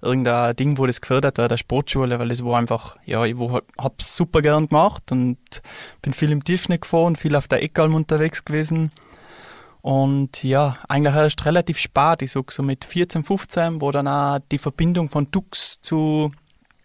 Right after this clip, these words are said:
zu Meierhofen gekommen ist, wo ich dann auch ein bisschen angefangen hab, ein bisschen mehr Freestyle fahren, ein bisschen mehr Berg fahren. Da hat sich das dann alles ein bisschen rauskristallisiert, dass das Springen schon sehr meines ist, also generell die Airtime, in der Luft sein, das freie Gefühl und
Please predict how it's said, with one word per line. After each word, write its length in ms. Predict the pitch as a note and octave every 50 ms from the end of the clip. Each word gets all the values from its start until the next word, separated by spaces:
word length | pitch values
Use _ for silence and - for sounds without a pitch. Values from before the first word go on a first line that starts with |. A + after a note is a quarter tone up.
| _ _ _ _ - -
zu 120 | - - D#3+
Meierhofen 500 | C#3+ C3 C#3 D#3 E3 E3 F3 E3+ - E3
gekommen 300 | - - E3+ E3+ E3 E3+
ist, 200 | E3+ E3+ - - - - - - - - - - - - - - _ _
wo 120 | C#3+ D3
ich 60 | C#3+
dann 120 | C#3+ C#3+ C#3+
auch 140 | C#3+ C#3+ C#3
ein 60 | C3+
bisschen 300 | - - - C#3+ C3+ C3+
angefangen 500 | C#3 - C#3+ - - - D3+ D3 C#3+ C#3
hab, 160 | C#3 C3+ - - _
ein 60 | D3
bisschen 200 | C#3 C#3 - C#3
mehr 100 | C#3 C3
Freestyle 480 | - - E3 F3 E3 - - D3+ D3+ D3
fahren, 280 | - - D3 D3 D3
ein 40 | C#3+
bisschen 180 | C#3+ C#3+ - C#3+
mehr 100 | C3+ C3
Berg 300 | - C3+ C3 D3 D3+ -
fahren. 400 | - - D3+ D3 C#3+ C#3+ C#3+ - - _ - - - - - - - -
Da 120 | - C3+ C#3+
hat 120 | C#3 -
sich 80 | - C#3
das 140 | C#3 C3+
dann 140 | - - C3+
alles 200 | C3 C3+ C#3 C#3+
ein 40 | C#3
bisschen 180 | - - D3 C#3
rauskristallisiert, 920 | - B2 C#3+ D#3 - - - - - D3 C#3 C#3 C3+ - C#3+ C#3+ C#3+ C#3+
dass 120 | - C3 -
das 120 | - C3+
Springen 460 | - - - - - D3 D3 C#3+ C#3+
schon 140 | C#3 C#3+ C#3
sehr 300 | C3 - - C3+ C3+ C3+
meines 440 | C3 B2+ B2 B2+ C#3 D3+ D#3 D3+ -
ist, 220 | D#3 D#3 - -
also 160 | C3+ C3 C3 B2+
generell 420 | - C3 C3+ C#3 C3+ C3+ C#3 C3
die 140 | C3 - B2+
Airtime, 680 | - - - D3+ - - D#3 C#3+ C#3+ D3 D3 D3 D3 D3+
in 80 | D3
der 100 | C#3 C3
Luft 320 | C3+ C#3 D#3 - - - -
sein, 420 | - C#3+ C#3 C#3+ D3 D3+ D3+ C#3+ - - - - - - - - - _ _
das 140 | - - -
freie 320 | - - C#3 C#3+ D#3 D#3
Gefühl 540 | D3+ C#3+ C3+ - - E3 E3+ E3+ F3 E3+ D3+
und 240 | B2+ B2 B2+ B2